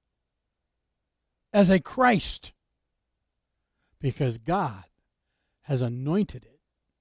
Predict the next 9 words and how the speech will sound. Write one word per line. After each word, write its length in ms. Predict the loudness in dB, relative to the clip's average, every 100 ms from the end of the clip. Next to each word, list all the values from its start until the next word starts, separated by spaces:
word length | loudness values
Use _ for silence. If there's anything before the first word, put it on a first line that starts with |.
| _ _ _ _ _ _ _ _ -14
in 140 | -12
the 80 | -12
Word 180 | -12 -16
of 100 | -18
God. 140 | -20 -20 _ _ _ _ _ _ _ _ _ _ _ _ _ _ _ -8
And 100 | -4
he 60 | -4
confirmed 640 | -4 -6 -4 -4 -2 -4
it 160 | -12